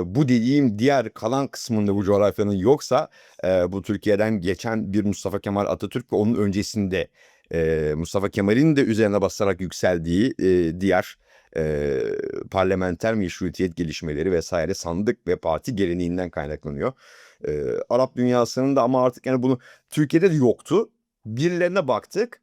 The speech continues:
gördük ve uygulamaya başladık. Hani Arap dünyası da artık, eee, petrol zenginiyiz, oh ne güzel, havada kırk derece falan, eee, durumundan bir çıkıp kurtulup biraz dönüp kendine bakması gerekiyor ki İsrail katliamlarına karşı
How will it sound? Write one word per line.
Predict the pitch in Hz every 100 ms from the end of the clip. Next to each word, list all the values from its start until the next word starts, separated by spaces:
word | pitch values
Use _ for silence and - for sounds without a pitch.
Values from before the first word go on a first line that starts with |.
| _
gördük | 107 156 135 170 294
ve | 214
uygulamaya | 226 202 175 139
başladık. | 90 - 73 80
Hani | 104
Arap | 104 180 180
dünyası | 139 131 113 110 110
da | 101
artık, | 98 92 90 _ - _ -
eee, | 104 101 98
petrol | 117 - 123
zenginiyiz, | 104 107 101 98 101 -
oh | 107
ne | 107
güzel, | 90 92 107
havada | 101 110 101
kırk | - - 98
derece | 95 85 98
falan, | 101 104 107 -
eee, | 92 87 87
durumundan | 104 113 104 101 95 98
bir | 82
çıkıp | - - 107
kurtulup | - 90 107 147 - - - -
biraz | 90 104
dönüp | 107 107
kendine | 107 95 104
bakması | 107 - 98 104
gerekiyor | 90 90 85 113 143 -
ki | - 131 -
İsrail | 101 - 123 110
katliamlarına | 104 92 98 98 95 92 87
karşı | 95 87 - 190